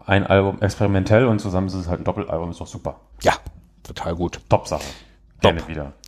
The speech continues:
Speaker 2: <laughs> Ja, definitiv. Auch bei Critical Mass?
Speaker 1: Ja, das, ähm, ist von den wirklich klassischen Heaven Shall Burn Brechern fast mein Lieblingsding, würde ich sagen.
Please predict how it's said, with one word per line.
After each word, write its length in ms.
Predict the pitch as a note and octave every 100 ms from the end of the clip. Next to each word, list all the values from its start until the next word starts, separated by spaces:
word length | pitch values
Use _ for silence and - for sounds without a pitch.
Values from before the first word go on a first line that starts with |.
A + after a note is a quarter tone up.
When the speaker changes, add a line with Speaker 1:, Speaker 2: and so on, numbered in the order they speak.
| -
Speaker 2:
<laughs> 200 | - -
Ja, 220 | G#3 - - _ _ - -
definitiv. 560 | A#2 A#2+ G#2 E3 - - - - -
Auch 140 | B2
bei 120 | - D3+
Critical 420 | - E3 - D3
Mass? 440 | A#2 E3 - - _ _ _ _ - - - - -
Speaker 1:
Ja, 360 | G2+ G#2+ D3+ D#3
das, 320 | C3 C3 -
ähm, 340 | A#2+ A#2+ A#2+ A2+
ist 120 | C3
von 200 | - C3
den 180 | B2+ A#2 - _ -
wirklich 380 | A#2 - - -
klassischen 800 | - A2+ - F3 D#3+ D3+ A#2 -
Heaven 260 | C3 C#3
Shall 140 | C#3 A#2
Burn 300 | A2 A#2+ A#2
Brechern 480 | F#2 G#2 C3+ C3 B2+
fast 420 | - A2+ - -
mein 160 | G2+
Lieblingsding, 540 | F#2 G#2 D3 D#3+ F3 E3+
würde 140 | D#3+
ich 60 | E3+
sagen. 340 | F3+ F#3+ B3